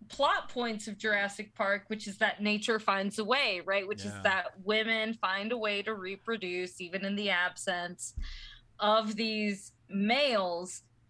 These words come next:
Speaker 1: But that's not a fiction.
Speaker 2: Yeah.
Speaker 1: That is, like, a real biological thing that happens in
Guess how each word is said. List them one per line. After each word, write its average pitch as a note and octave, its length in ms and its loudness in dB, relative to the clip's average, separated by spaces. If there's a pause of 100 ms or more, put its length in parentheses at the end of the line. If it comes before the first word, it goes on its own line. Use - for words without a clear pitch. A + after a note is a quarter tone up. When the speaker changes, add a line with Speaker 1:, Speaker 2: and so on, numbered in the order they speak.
(260)
Speaker 1:
But A3+ 140 2
that's D#4 300 2
not F4 220 4
a F3+ 40 4
fiction. - 840 -2 (120)
Speaker 2:
Yeah. A2 200 -12 (320)
Speaker 1:
That B3+ 280 4
is, C#4+ 180 2
like, C4 180 2
a A#3+ 240 -2
real B3 400 0
biological G#3 840 2
thing G#3 300 -4
that F#3+ 160 2
happens A3 720 2
in A3 540 0